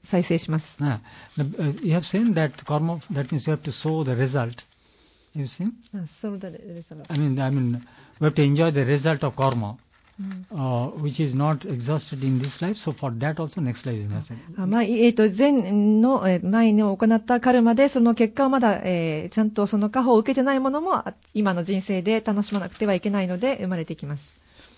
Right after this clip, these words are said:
Speaker 2: あ、じゅ-、えー、十二時二十分も大丈夫ですね。十二時半。それですね。So for that, we want,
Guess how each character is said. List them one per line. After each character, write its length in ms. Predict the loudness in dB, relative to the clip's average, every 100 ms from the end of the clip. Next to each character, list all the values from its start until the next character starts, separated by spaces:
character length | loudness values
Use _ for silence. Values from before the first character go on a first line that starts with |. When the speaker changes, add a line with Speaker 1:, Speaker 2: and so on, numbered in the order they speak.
| _ _ _ _ _ _ _ _ _
Speaker 2:
あ、 60 | -6
じ 260 | -4 -4 -2
ゅ-、 40 |
え 300 | -2 0 2
ー、 260 | 2 -2 -6
十 180 | 0 4
二 160 | 4
時 140 | 4 4
二 120 | 4
十 100 | 0
分 240 | 0 2
も 100 | 2
大 180 | 2 0
丈 80 | -2
夫 20 |
で 120 | -4 -8
す 100 | -8
ね。 180 | -8 -10 _
十 100 | -8
二 100 | -4
時 60 | -4
半。 180 | -6 -10 _ _ -20 -20 _ _
そ 180 | -6 -4
れ 60 |
で 140 | -2 -4
す 120 | -6
ね。 160 | -8 -10 _ _ _ _ _ _
So 260 | -14 -2 -2
for 280 | 0 0 0
that, 440 | 2 2 4 0 -4 -12 _ _ -20 -20 -20 -20 -20 -6
we 180 | -2 0
want, 540 | 2 2 2 0 -4